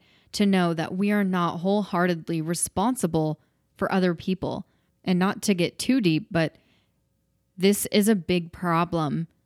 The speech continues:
for a lot of healers, because a lot of healers are wounded healers.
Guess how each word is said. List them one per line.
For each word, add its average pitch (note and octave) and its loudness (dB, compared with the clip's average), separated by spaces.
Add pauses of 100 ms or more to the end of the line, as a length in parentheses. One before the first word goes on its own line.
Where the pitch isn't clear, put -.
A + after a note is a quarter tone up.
(300)
for E3 2
a F3 -2
lot E3 0
of D#3+ -4
healers, - -4 (880)
because F#3 0
a F3+ 0
lot E3+ -2
of E3+ -2
healers F#3 2
are E3+ 0
wounded E3+ 2
healers. D3+ -8